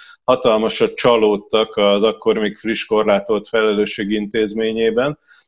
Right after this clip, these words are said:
és nem csak Angliában egyébként, tehát, ö, ugyanígy, ö, volt, tehát ugye a kapitalizmus őshazája, hogyha lehet ezt mondani, ö, hát talán, ö,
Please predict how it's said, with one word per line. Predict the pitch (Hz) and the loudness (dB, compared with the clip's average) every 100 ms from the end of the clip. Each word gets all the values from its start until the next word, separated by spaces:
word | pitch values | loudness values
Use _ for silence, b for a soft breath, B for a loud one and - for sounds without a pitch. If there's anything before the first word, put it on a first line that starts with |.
| _ | _
és | - - | -8 -2
nem | 151 | -2
csak | 147 113 | -2 -2
Angliában | 113 113 110 107 107 110 107 113 | -2 0 2 4 4 2 0 -4
egyébként, | 110 113 - - 131 127 | -4 -4 -4 -4 -4 -2
tehát, | 107 104 - | -2 -2 0
ö, | 113 107 107 | 2 4 4
ugyanígy, | 110 117 113 107 107 101 | 4 2 2 2 0 0
ö, | 107 107 | 2 2
volt, | 104 113 107 | 4 4 2
tehát | - 101 | -2 -2
ugye | 110 107 107 | 0 2 4
a | 107 107 101 | 4 2 0
kapitalizmus | 120 120 110 107 107 101 113 - | -2 -2 -2 0 0 -4 -8 -4
őshazája, | 117 123 - 117 110 110 110 107 107 | 2 2 2 0 2 4 4 4 2
hogyha | 104 - 110 | -2 -4 0
lehet | 110 113 113 | 2 2 0
ezt | 110 - | -6 -2
mondani, | 113 113 110 110 - B B B B - | -2 0 0 -2 -4 B B B B -6
ö, | 104 104 104 107 107 107 107 - _ _ _ | 0 2 4 4 4 0 -10 -20 _ _ _
hát | - 110 - - - _ 104 104 | -4 -4 -4 -18 -20 _ -20 -14
talán, | - 120 117 110 107 | -2 2 2 2 0
ö, | 107 104 104 104 | 0 0 0 0